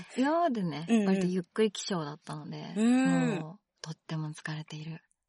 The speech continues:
Speaker 2: 確かに、いきなり早くなるとね、
Speaker 1: うん。
Speaker 2: それは寝れないですよね。
Speaker 1: そうなんだよ。というわけで、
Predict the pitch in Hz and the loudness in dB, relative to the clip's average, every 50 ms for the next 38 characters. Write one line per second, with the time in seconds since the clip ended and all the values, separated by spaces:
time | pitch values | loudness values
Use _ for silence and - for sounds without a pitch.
0 | _ - 208 202 185 - - 180 170 - - 190 185 - - 233 247 262 277 269 | _ -4 -2 -2 -2 -2 -2 -4 -6 -4 -4 -6 -6 -4 0 4 4 4 6 4
1 | 277 294 269 - 285 294 294 269 - 208 180 180 175 156 160 - - 147 151 156 | 2 2 0 0 -2 0 0 -2 -2 0 0 0 0 -2 -4 -6 -6 -8 -4 0
2 | 165 185 190 180 170 160 - 165 165 165 165 165 165 175 185 - _ _ _ _ | 2 2 2 2 0 -2 -6 -6 -6 -6 -6 -6 -8 -10 -12 -14 _ _ _ _
3 | _ _ - - - 170 156 156 151 151 147 143 - _ - 165 160 156 151 156 | _ _ -18 -8 -6 -4 -2 -2 -4 -4 -6 -6 -8 _ -10 -8 -6 -4 -4 -4
4 | 165 180 170 165 160 160 160 165 165 175 180 175 165 165 170 175 180 196 - _ | -4 -2 -2 -2 -2 -4 -6 -8 -10 -10 -10 -10 -10 -8 -8 -10 -10 -12 -14 _
5 | _ _ _ - 190 185 180 - - 180 175 170 160 156 | _ _ _ -6 -4 -4 -4 -4 -4 -6 -6 -6 -8 -8